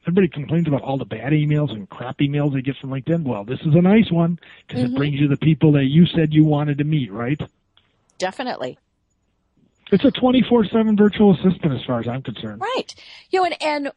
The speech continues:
Speaker 2: one of the things that, that I did when I relocated from Denver to Atlanta was I extensively used LinkedIn,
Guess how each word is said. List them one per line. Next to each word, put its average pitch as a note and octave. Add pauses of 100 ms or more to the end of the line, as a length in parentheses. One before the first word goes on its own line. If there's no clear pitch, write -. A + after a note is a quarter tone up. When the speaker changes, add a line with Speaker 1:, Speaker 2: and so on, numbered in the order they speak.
Speaker 2:
one F4
of G#4+
the D4+
things C#4
that, -
that G3+
I F#4
did F#3+
when G3+
I G3+
relocated A3
from G3
Denver F#3
to E3+
Atlanta A#3 (320)
was A3+
I C#4
extensively C4+
used D3+
LinkedIn, E3